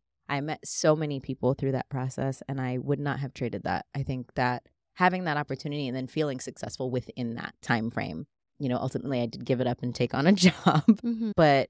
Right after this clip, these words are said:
Speaker 1: I think that was, like, a huge, huge moment for me.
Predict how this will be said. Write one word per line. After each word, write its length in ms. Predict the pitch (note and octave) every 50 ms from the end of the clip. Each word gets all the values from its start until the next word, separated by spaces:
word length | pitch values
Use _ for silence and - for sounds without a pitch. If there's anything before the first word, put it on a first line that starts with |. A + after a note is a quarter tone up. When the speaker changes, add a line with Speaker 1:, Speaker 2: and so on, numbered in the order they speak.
| _ -
Speaker 1:
I 140 | D#3 D#3 D3
think 260 | - D#3 D3+ D3 -
that 240 | - B2+ C3 - -
was, 180 | D3+ D3 C#3
like, 220 | D#3 C#3+ C#3 - -
a 60 | - D3+
huge, 440 | D3 - - E2 - - - - - _ _ _
huge 480 | - - - E3 E3 D#3+ E3 - - -
moment 440 | D3 C3+ C#3+ D3+ D#3+ E3 E3+ - _ _
for 140 | - - G#3+
me. 300 | A3+ A#3 A#3+ B3 B3+